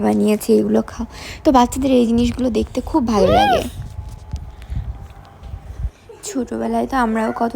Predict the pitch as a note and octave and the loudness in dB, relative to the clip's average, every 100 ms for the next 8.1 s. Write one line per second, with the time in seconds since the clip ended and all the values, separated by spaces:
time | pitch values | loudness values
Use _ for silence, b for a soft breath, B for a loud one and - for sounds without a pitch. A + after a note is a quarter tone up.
0 | B3 G#3+ G3+ G3+ G3+ G#3+ G#3+ G#3+ A#3+ G4 | -6 -4 -4 -4 -4 -2 -2 -2 -2 -4
1 | B B B B G3+ G3+ G#3+ G#3+ G#3 A3 | B B B B -6 -2 2 2 2 0
2 | A3 A3+ A3+ A3+ - G#3+ G3+ G#3 A3+ G#3+ | 0 -2 -4 -4 -4 -2 0 0 -2 -2
3 | A3 A3 G#3 A3 A#3 G#3 G3+ G#3 G#3+ G#3 | 0 0 0 0 -2 -4 -4 -2 -2 -2
4 | G#3+ G#3+ B B B - G#3 G#3+ G#3+ A3+ | -4 -6 B B B -10 -6 -2 0 -2
5 | A#3 A3+ G#3 A3 A3 A3 A3 G#3+ G#3+ G#3+ | -4 -8 -6 -4 -4 -2 0 0 -2 -2
6 | G#3 G3+ G#3+ G#3 G3+ G3+ G3+ G3+ G#3+ G#3 | -2 -2 -4 -6 -6 -8 -8 -6 -4 -2
7 | G#3 G#3 G#3 G#3 A3+ B B B G3+ G3+ | -2 0 -2 -4 -8 B B B -4 -2
8 | G#3 | -2